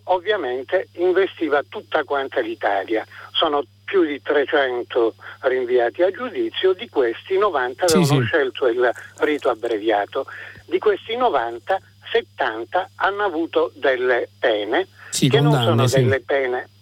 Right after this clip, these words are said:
Speaker 1: sì, hanno avuto una eh, comminatoria di pene non leggere.
Speaker 2: Sì.
Speaker 1: Per alcuni addirittura si è andati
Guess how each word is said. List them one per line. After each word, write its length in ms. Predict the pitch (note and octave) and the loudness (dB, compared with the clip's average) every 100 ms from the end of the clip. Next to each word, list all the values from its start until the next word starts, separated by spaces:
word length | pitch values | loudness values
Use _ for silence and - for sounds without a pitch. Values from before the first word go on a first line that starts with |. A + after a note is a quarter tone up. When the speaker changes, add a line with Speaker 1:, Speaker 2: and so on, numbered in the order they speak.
| _ _ _ _ - - - | _ _ _ _ -20 -14 0
Speaker 1:
sì, 80 | D#3+ | 0
hanno 200 | D3+ E3 | 2 0
avuto 440 | E3+ E3 D3+ - C#3+ | -2 0 0 0 -2
una 760 | C3+ D3 C#3 C#3 C3 C3+ A#2+ - - - - - - | -2 0 0 -2 -2 -4 -6 -10 -20 -20 -20 -20 -2
eh, 380 | C#3 B2+ C3 - | 0 0 -2 -4
comminatoria 960 | - E3 D#3 D#3+ D#3+ F3+ D#3+ C3 B2 B2 | -2 0 2 0 0 2 2 2 0 -2
di 360 | A2+ B2+ B2 - | -2 -4 -4 -2
pene 540 | E3 D3+ C#3+ D#3+ E3+ - - - - _ _ - | 0 0 0 -2 -4 -6 -20 -20 -20 _ _ -4
non 560 | E4+ G4+ G4 F#4+ F4 E4 | 2 2 2 0 -2 0
leggere. 840 | D#3+ D#3 B2 B2 A2 A2 A2+ A#2+ G2+ | 0 0 0 -2 0 0 0 -2 -4
Speaker 2:
Sì. 160 | - F#3 | 0 2
Speaker 1:
Per 100 | G3+ | 2
alcuni 460 | G3+ - D#3+ D#3+ | 0 -4 -4 0
addirittura 760 | E3+ E3 G#3+ A3+ - F3 D#3+ D#3+ - | 0 0 -4 -4 0 2 4 0 0
si 60 | |
è 40 | F#3 | 0
andati 460 | F3+ F3+ - F#3+ | 2 0 -2 -18